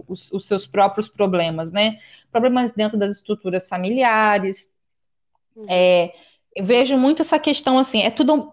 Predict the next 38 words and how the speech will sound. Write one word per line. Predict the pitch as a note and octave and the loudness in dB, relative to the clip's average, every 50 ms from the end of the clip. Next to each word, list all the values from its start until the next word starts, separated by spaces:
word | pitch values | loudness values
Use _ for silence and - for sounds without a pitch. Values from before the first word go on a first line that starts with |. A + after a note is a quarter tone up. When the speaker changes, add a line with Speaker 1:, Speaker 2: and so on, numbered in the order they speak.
| - - | -8 -2
Speaker 1:
tudo | - B3+ D4+ | 0 2 2
ao | C#4+ | 4
mesmo | C#4 C#4 C#4+ B3+ C#4 C4+ | 4 2 2 2 0 0
tempo | C#4 C#4 C4 B3+ - | 0 0 -2 0 0
agora, | C#4 C4 A3 G#3 G3+ G3 G3 F#3+ F#3 | 0 2 2 4 4 4 4 4 2
a | F3 | 0
gente | F3+ F#3 F#3 F#3 - | -2 -2 -8 -8 -6
tem | - A3 | -6 -6
que | G#3+ A#3+ | -4 -2
lidar | A3+ G#3+ G#3 F#3 G#3 G#3+ A#3+ B3 - - | -2 0 0 0 0 0 -2 -4 -6 -6
com | C4 B3+ | -6 -6
tudo | B3 - - C#4 C#4+ E4 E4 D#4+ | -6 -6 -4 -2 -2 0 0 0
ao | C#4+ | 2
mesmo | C#4 C#4 C#4+ C#4 D#4 D#4+ | 2 0 0 0 -4 -8
tempo | - - A#3+ B3 B3 B3 | -4 -4 -4 -2 -2 -2
agora, | D#4 F#4 C#4 G#3 F#3+ F3+ F3 E3 E3+ E3+ E3+ - - - | -4 -2 -2 0 2 2 2 2 0 -4 -8 -8 -8 -6
é, | F#3 | -4
literalmente. | G3+ B3 - - C#4 C#4 C#4+ C#4 B3 G#3+ F#3+ F3+ F3 F3 - - G3 | -4 -2 0 2 2 2 2 2 2 0 0 -2 -4 -6 -10 -10 -4
Então, | F#3+ A3+ A#3 B3 C4+ C4 - _ _ _ _ _ - | -2 0 0 0 0 -4 -6 _ _ _ _ _ -6
um | - B3 C4+ | -2 -2 -2
pai | C4 - C4+ C4+ C#4 C#4 | 0 2 2 2 2 2
e | D4 | 0
uma | C4+ C4+ C4+ | 0 0 0
mãe | B3+ B3 B3 B3 B3 A#3+ A3+ | 0 0 0 0 0 -2 -2
que | A3+ A#3 | -4 -6
tem | A3 - A3+ A#3 A#3+ | -6 -4 -4 -4 -4
dificuldade | A#3 - - - - A#3+ A3 A3 G#3+ A3 G#3+ G#3 | -6 -6 -10 -12 -8 -4 -2 0 2 2 0 0
de | G#3+ | -2
relacionamento | G#3+ G3+ G#3+ G#3 G#3+ A3 G#3+ G#3 G#3 G#3 _ - | -2 -2 -2 -2 -2 -4 -2 -2 -2 -4 _ -8
com | A#3 A#3+ | -6 -6
o | B3 | -6
filho, | - - B3+ B3 A#3+ A#3+ A3+ A3 G#3 F#3+ F#3+ F#3 F#3 F#3 _ _ _ _ - | -4 -2 -2 0 2 2 2 2 0 0 -2 -6 -6 -10 _ _ _ _ -2
ou | - A#3 A#3 | 0 0 2
não | A#3 A#3+ A3+ | 2 0 -2
tem | A#3 A#3+ G#3+ G#3+ | -2 -2 -2 0
paciência, | A3 A3+ A3 A3 - C4+ C4 B3+ B3 B3 A#3+ A#3 A3+ A3 A3 - - G#3+ G#3 - - | -2 -2 -4 -2 -4 -2 -2 0 0 0 0 0 -2 -4 -4 -2 0 0 0 0 0
ou | - G#3+ A3 A3+ A#3 A3+ | 2 2 4 6 4 4
assim, | A3 G#3+ - - A#3 G#3+ G3+ F#3 F3 F#3 | 2 0 -2 -6 -6 -4 -4 -6 -8 -10